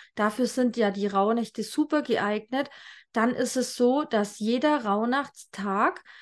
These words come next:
einem Monat im Jahr entspricht. Das heißt, der erste Rauhnachtstag, die Nacht vom vierundzwanzigsten auf den fünfundzwanzigsten Dezember, entspricht dem Monat Januar des neuen Jahres.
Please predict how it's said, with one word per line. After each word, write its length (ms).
einem 440
Monat 580
im 200
Jahr 360
entspricht. 680
Das 220
heißt, 380
der 120
erste 480
Rauhnachtstag, 960
die 80
Nacht 380
vom 300
vierundzwanzigsten 920
auf 200
den 120
fünfundzwanzigsten 920
Dezember, 560
entspricht 680
dem 120
Monat 500
Januar 480
des 200
neuen 340
Jahres. 600